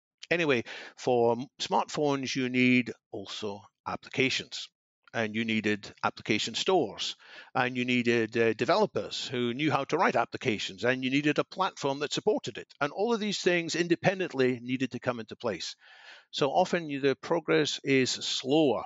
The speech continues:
than you would expect from a naive application of Moore's law. There is even a phrase, it's a bit of a joke, I apologize, it's called the demi-Moore's law. It wasn't made up by the actress of that name, it was made up by a monitor consultant, Chakra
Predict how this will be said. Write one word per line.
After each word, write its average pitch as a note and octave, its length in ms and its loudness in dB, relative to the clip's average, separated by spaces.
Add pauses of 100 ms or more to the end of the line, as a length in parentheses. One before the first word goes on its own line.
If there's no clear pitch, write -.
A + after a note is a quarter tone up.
(260)
than G#2 200 0
you G#2+ 120 -4
would G#2 100 -4
expect - 460 0
from G#2+ 180 -8
a A2 80 -4
naive A#2 500 4
application A2+ 680 -4
of G#2 160 -8
Moore's A2+ 400 -4
law. F#2+ 260 -8
There C3+ 120 -2
is G3+ 180 0
even A#3+ 220 -2
a F3 40 -6
phrase, F3+ 540 2 (380)
it's - 160 -6
a A#2+ 60 0
bit A#2 160 -2
of A#2+ 100 -4
a B2 40 -2
joke, D#3+ 340 -2
I A#2+ 120 -2
apologize, C3+ 640 2
it's B2+ 160 -4
called B2 400 -8
the B2 80 -4 (160)
demi-Moore's A2 840 -2
law. F#2+ 300 -8 (360)
It - 640 -16
wasn't B2 300 2
made A2+ 240 4
up G#2+ 140 0 (160)
by G#2+ 240 2
the G#2+ 180 2
actress - 380 -4
of G#2+ 60 -6
that G#2+ 200 0
name, G#2+ 220 2
it G#2 100 -6
was G2 200 -6
made G#2 200 4
up G#2 220 2
by G2 200 0
a F#2 120 0 (100)
monitor A2 640 0
consultant, A2 600 -2 (200)
Chakra - 600 0